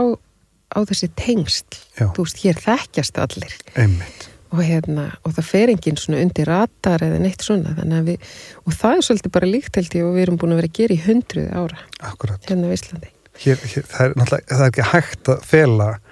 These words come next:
Speaker 1: Nei.
Speaker 2: hvert barnið fer í fóstur eða
Speaker 1: Nei.
Speaker 2: hvers slags ráðstöfun barnið fer í þegar það
Speaker 1: Mhm.
Speaker 2: fer í fóstur.
Speaker 1: Mhm.
Speaker 2: En það sem við sjáum til dæmis erlendis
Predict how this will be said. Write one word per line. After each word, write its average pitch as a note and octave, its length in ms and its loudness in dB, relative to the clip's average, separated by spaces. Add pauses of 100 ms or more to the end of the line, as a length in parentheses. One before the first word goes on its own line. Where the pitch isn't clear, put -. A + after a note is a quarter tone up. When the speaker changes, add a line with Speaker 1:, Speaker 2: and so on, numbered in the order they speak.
(140)
Speaker 1:
Nei. D#3 240 0 (220)
Speaker 2:
hvert B2+ 180 2
barnið B2+ 300 4
fer G#2+ 100 4
í G#2+ 80 2
fóstur G#2+ 560 2
eða G#2 280 4
Speaker 1:
Nei. F#3 280 -2
Speaker 2:
hvers A#2+ 240 2
slags A2+ 240 0
ráðstöfun A#2+ 480 4
barnið A#2 320 2
fer A#2+ 160 4
í G#2 80 4
þegar E3 400 2
það A2 160 0 (240)
Speaker 1:
Mhm. F3 300 0
Speaker 2:
fer C3 140 6
í A2 100 0
fóstur. - 420 -2 (160)
Speaker 1:
Mhm. E3+ 100 -2 (500)
Speaker 2:
En B2 240 4 (340)
það - 160 0
sem B2+ 100 4
við G#2 80 4
sjáum E3+ 240 6
til A2 120 0
dæmis A2 200 4
erlendis B2 640 2